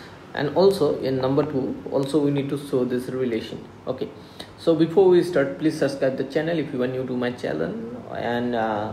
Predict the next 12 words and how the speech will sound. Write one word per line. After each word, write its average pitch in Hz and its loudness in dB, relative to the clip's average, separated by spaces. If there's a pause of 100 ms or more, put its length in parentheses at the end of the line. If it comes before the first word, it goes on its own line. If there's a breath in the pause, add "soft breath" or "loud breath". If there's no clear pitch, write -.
(120)
share 156 6
with 151 4
your 143 4
friends, 156 0
inspire 143 -2
me 139 0
to 135 -2
create 143 0
new 143 0
contents 139 0
for 139 0
you. 143 2